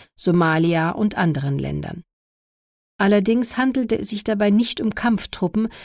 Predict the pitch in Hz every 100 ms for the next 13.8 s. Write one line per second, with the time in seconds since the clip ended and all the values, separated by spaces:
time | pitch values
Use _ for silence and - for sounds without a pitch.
0 | - - - 254 269 262 - 226 226 233
1 | 175 165 - 165 165 175 165 165 170 180
2 | - 226 - 208 196 - 185 - 165 147
3 | 208 208 190 170 170 - 170 170 165 -
4 | 165 156 - 175 170 196 170 160 160 156
5 | - 214 - - 190 196 - 214 220 -
6 | - _ - 233 208 262 - 220 208 175
7 | 196 214 208 190 180 - 175 185 170 170
8 | - 175 175 190 180 165 147 151 151 -
9 | 160 147 143 151 143 147 139 - 165 _
10 | _ _ _ _ _ _ _ 226 254 254
11 | 240 226 - 262 294 220 196 180 196 170
12 | 151 - 165 185 190 180 170 170 165 160
13 | 160 165 175 170 175 190 202